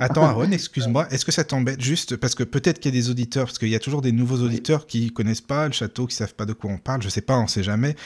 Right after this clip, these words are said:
Speaker 1: de Fougeray. Est-ce qu'on peut faire ju-, juste un petit résumé ? Qu'est-ce que le château de Fougeray pour les gens qui, qui connaissent pas et qui arrivent, tu vois ?
Speaker 2: Eh ben, Ca-, Caro va,
Speaker 1: Bon, bah,
Speaker 2: va,
Speaker 1: Caro,
Speaker 2: va,
Speaker 1: vas-y, et puis
Speaker 2: allez,
Speaker 1: après,
Speaker 2: euh,
Speaker 1: <laughs> on y va.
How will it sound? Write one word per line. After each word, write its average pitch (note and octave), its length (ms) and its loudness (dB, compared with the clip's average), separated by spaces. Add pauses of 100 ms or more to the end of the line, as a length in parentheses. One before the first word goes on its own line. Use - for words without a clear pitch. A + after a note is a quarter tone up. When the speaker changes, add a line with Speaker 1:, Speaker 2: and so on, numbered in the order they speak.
(220)
Speaker 1:
de A#2 60 -2
Fougeray. A2+ 400 -2
Est-ce - 100 -2
qu'on - 120 -2
peut - 100 -14
faire A#2 180 0
ju-, C3 300 2
juste D3 300 0
un B2+ 120 4
petit B2+ 200 -6
résumé ? A#2+ 520 0
Qu'est-ce B2 240 -4
que - 80 -6
le A#2 60 -4
château B2+ 260 -2
de A#2+ 60 -12
Fougeray B2 420 -2
pour B2+ 180 0
les A2 120 2
gens B2 160 2
qui, G2+ 680 0
qui G#2+ 140 -4
connaissent G2+ 320 -4
pas A#2+ 180 -2
et A#2 40 -4
qui - 140 -6
arrivent, A2+ 360 -2
tu - 120 -14
vois ? G2 200 -4 (800)
Speaker 2:
Eh C3+ 80 2
ben, C#3+ 160 2
Ca-, C#3 240 0
Caro D3 340 -2
va, C#3+ 400 -2
Speaker 1:
Bon, B2 120 2
bah, G#2 100 0
Speaker 2:
va, - 20 -2
Speaker 1:
Caro, A2 380 -4
Speaker 2:
va, G#2+ 100 -6
Speaker 1:
vas-y, F#2 260 -6
et - 40 -10
puis - 220 -8
Speaker 2:
allez, B2 200 2
Speaker 1:
après, - 140 2
Speaker 2:
euh, B2 40 -2 (220)
Speaker 1:
<laughs> - 220 -6
on C3 100 6
y B2 100 8
va. F#2+ 220 0